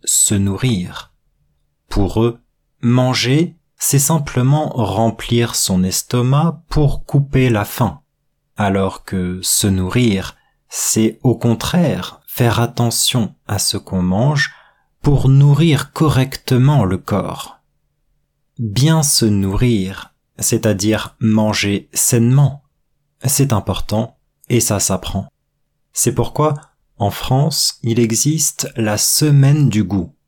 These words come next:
Qu'est-ce que c'est ? Une semaine consacrée à l'alimentation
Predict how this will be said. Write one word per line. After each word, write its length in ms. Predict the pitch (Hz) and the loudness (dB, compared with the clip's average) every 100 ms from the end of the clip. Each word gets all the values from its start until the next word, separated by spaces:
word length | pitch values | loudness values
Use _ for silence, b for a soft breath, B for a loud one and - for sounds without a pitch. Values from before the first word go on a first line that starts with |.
| _ _ _ _ | _ _ _ _
Qu'est-ce 220 | - 101 - | -2 2 4
que 100 | 90 | 2
c'est ? 340 | - 190 - _ _ _ _ _ _ _ - | 0 -2 -4 _ _ _ _ _ _ _ -2
Une 220 | 165 180 | 4 4
semaine 540 | 175 - 135 98 98 113 | 4 2 2 2 0 -2
consacrée 760 | 151 143 135 131 - 98 - - | -2 0 -2 -2 -4 -6 -4 -2
à 100 | 127 | 2
l'alimentation 960 | 120 104 98 92 - 90 - - 92 | 2 2 0 -2 -4 -2 -2 -2 -6